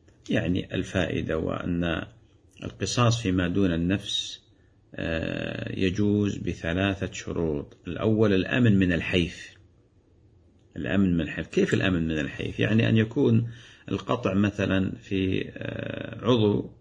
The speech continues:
ينتهي، في عضو ينتهي.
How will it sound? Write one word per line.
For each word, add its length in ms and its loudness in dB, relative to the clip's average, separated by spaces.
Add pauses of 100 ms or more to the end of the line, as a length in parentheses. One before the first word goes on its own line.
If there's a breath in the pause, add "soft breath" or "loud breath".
ينتهي، 480 4 (960)
في 120 -2
عضو 300 2
ينتهي. 480 0